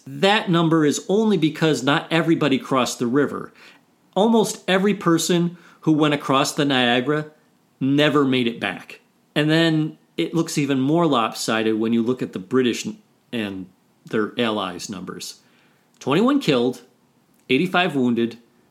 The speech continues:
and they had twenty-two captured. Losses from the Six Nations were two killed from the Oneida, one from the Onondaga, two from the Cayuga,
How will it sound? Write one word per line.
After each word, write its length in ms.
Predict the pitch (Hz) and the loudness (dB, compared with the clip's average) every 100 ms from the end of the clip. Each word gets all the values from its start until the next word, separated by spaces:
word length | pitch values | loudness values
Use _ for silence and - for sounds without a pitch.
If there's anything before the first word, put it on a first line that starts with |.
| _ _ - | _ _ -6
and 120 | 123 | -2
they 100 | 120 | 0
had 200 | 117 107 | -2 -4
twenty-two 480 | - 127 117 - 98 | -4 -2 -2 -4 -6
captured. 560 | 104 - - - - _ _ _ _ - | -6 -10 -12 -14 -16 _ _ _ _ -10
Losses 600 | 123 127 160 170 180 165 | -2 2 2 2 0 0
from 200 | - 143 | 0 0
the 80 | 131 | 0
Six 300 | - 147 - | -2 -4 -2
Nations 520 | 135 135 - 135 123 | 0 0 0 -4 -4
were 240 | 110 107 101 | -2 -2 -4
two 240 | - 156 | -4 -4
killed 340 | 156 170 170 | -2 -2 -2
from 160 | 160 160 | -2 -2
the 100 | 160 | 0
Oneida, 560 | 151 117 113 113 117 117 | 0 0 0 -2 -4 -8
one 300 | - 120 151 | -6 -2 -2
from 180 | 151 151 | -2 -2
the 120 | 147 | -2
Onondaga, 720 | 127 123 117 107 104 107 107 - _ - _ - | -2 -2 -2 -2 -2 -4 -6 -12 _ -20 _ -6
two 220 | - 185 | 0 0
from 180 | 185 160 | 0 0
the 100 | 147 | 0
Cayuga, 680 | - 131 120 117 117 117 | 0 0 2 0 0 -2